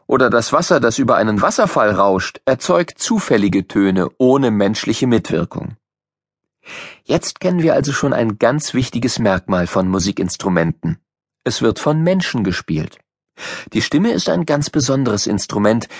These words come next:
weil es sozusagen jedem Menschen eingebaut ist. Im Kehlkopf nämlich, wo die Stimmbänder untergebracht sind. Der Mensch kann die Stellung der Stimmbänder zueinander verändern.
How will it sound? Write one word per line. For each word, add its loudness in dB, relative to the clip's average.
weil 2
es -4
sozusagen 0
jedem 2
Menschen 0
eingebaut 0
ist. -6
Im 0
Kehlkopf -2
nämlich, -2
wo -2
die 0
Stimmbänder 0
untergebracht -2
sind. -10
Der 4
Mensch 0
kann 0
die -2
Stellung -2
der 2
Stimmbänder 2
zueinander 2
verändern. 0